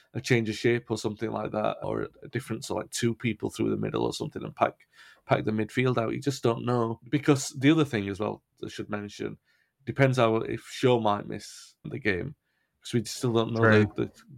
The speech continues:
Speaker 1: the, the s-, strong s-, extent of his injury. Now, Malacia, I thought he played very well against Brentford. I thought he struggled against Everton.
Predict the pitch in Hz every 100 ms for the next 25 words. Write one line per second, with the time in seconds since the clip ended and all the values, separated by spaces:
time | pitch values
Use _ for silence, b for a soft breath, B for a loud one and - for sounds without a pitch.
0 | 117 110 - 117 - - - - 135 123
1 | 120 - - 110 110 127 110 104 110 117
2 | 113 - - _ 117 110 104 104 95 -
3 | B 123 B 127 127 131 135 151 - 135
4 | 113 104 95 - 123 147 135 123 117 123
5 | 117 117 110 107 - 123 117 - 113 107
6 | 127 123 127 120 - 135 123 113 113 107
7 | - 127 120 - 69 71